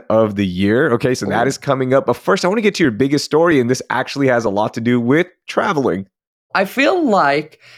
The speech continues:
Speaker 2: it has been the constant bane of our, of our life in Houston for the past couple years now, since we've come out of quarantine, since we've been locked in, is to realize that all of our highways, seemingly,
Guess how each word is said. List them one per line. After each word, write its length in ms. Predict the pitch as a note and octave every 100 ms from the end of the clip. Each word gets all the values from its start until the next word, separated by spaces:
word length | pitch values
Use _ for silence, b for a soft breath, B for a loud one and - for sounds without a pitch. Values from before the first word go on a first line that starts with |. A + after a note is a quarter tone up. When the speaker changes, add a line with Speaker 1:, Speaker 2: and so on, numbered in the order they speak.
| -
Speaker 2:
it 140 | G3+
has 300 | G3 G#3+ F#3+
been 600 | D#3+ G3+ G3+ F#3+ F#3 F#3 b b b _ -
the 140 | F#3
constant 720 | F#3 - B3 C#4+ - B3+ E3
bane 460 | F3 D#3+ A#2+ A2+ - _ _ -
of 240 | D#3 C3+ -
our, 580 | D3+ D#3+ D#3 D3+ D3 -
of 100 | D3
our 280 | D#3 D#3 D#3+
life 380 | C#3+ C#3 B2+ -
in 120 | D3 C#3
Houston 520 | B2 C#3 C3 C#3 A#2+
for 120 | C#3
the 80 | C3+
past 280 | F#3+ G3 -
couple 260 | G3 E3+
years 540 | D3 C3 C#3+ C3+ B2+ B2+
now, 420 | B2+ B2 B2 B2 B B
since 260 | - D#3+ E3
we've 300 | E3+ D#3 -
come 160 | F#3+ F#3
out 140 | F#3+
of 160 | F3+ -
quarantine, 880 | D3+ C#3 C#3+ C3+ - C3+ C3+ C3 B B
since 280 | - D#3+ D#3
we've 160 | E3 D3+
been 140 | E3
locked 360 | D3+ D3+ D3+ -
in, 160 | C#3 C3+ B -
is 160 | D#3+ -
to 100 | F3+
realize 540 | G#3 G#3+ G3 G3 F#3 b _
that 200 | E3 D#3+ -
all 300 | A3 D#4 D4+
of 120 | A#3
our 120 | A#3
highways, 720 | - E3 D#3+ C3+ B2+ B2 - -
seemingly, 840 | - G#3+ F3+ D3 B2 A2+ G#2+ -